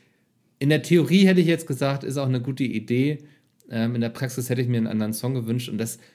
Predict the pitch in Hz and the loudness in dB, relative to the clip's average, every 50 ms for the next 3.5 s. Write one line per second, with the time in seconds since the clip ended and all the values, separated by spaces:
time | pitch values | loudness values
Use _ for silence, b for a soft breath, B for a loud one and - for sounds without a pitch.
0 | b b - - - 160 160 185 175 180 170 156 143 - 135 147 147 147 135 127 | b b -16 -6 -2 0 4 4 4 4 2 0 0 -2 -2 -2 -2 -2 -2 -2
1 | 127 117 120 139 151 143 135 110 98 98 104 104 110 113 113 117 117 120 117 - | -2 -2 -2 -2 -2 -2 -2 -4 -2 -4 -4 -4 -4 -4 -4 -4 -4 -6 -6 -8
2 | - - 143 151 160 147 139 131 120 - - 120 117 113 117 120 123 123 - - | -8 -8 -6 -2 -2 -2 -2 -2 -4 -4 -4 -4 -2 -2 -2 -2 -4 -4 -4 -6
3 | 135 139 127 139 123 120 120 113 - | -6 -4 -2 -2 -2 -2 -2 -4 -6